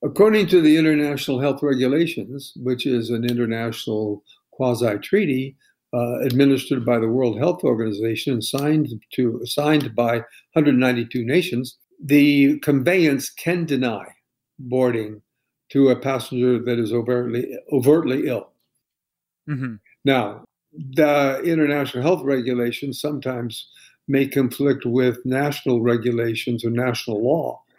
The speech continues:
Speaker 1: Um,
Speaker 2: Yeah.
Speaker 1: and often national law will take precedent, uh, and, and, uh, over the international health regulations. But, but in principle, conveyances, ships, uh, planes,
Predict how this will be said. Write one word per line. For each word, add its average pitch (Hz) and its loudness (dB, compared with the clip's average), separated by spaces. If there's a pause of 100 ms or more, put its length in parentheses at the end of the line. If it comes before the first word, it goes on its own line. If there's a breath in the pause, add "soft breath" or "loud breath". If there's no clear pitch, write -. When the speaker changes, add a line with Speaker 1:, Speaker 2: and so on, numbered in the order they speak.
(420)
Speaker 1:
Um, 120 0
Speaker 2:
Yeah. 107 -20 (220)
Speaker 1:
and 131 2
often 131 2
national 127 0
law 123 2
will 110 -4
take 123 -6
precedent, 127 -4
uh, 113 -10 (260)
and, 113 -10 (120)
and, 104 -14 (100)
uh, 107 -10
over 131 0
the 117 0
international 113 -4
health 110 -10
regulations. 113 -4
But, 117 -2 (500 loud breath)
but 139 4
in 147 4
principle, 147 0 (640)
conveyances, 135 0 (480)
ships, - -2 (680)
uh, 120 -4
planes, 147 -2